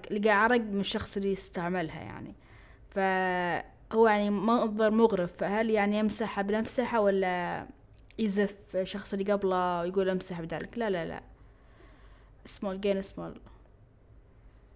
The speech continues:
آه، أوكي، مسح. ذاك اعتذر ومسح ال-، أوكي. خلينا نقول نطلع. إن كلمت أبوها. منو أنتي تكونين؟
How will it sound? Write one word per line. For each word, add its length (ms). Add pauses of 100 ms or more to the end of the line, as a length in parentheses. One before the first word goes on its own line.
(640)
آه، 320
أوكي، 260
مسح. 640 (640)
ذاك 280
اعتذر 360
ومسح 380
ال-، 240
أوكي. 320 (380)
خلينا 220
نقول 320
نطلع. 500 (800)
إن 240
كلمت 460
أبوها. 560 (1700)
منو 140
أنتي 280
تكونين؟ 460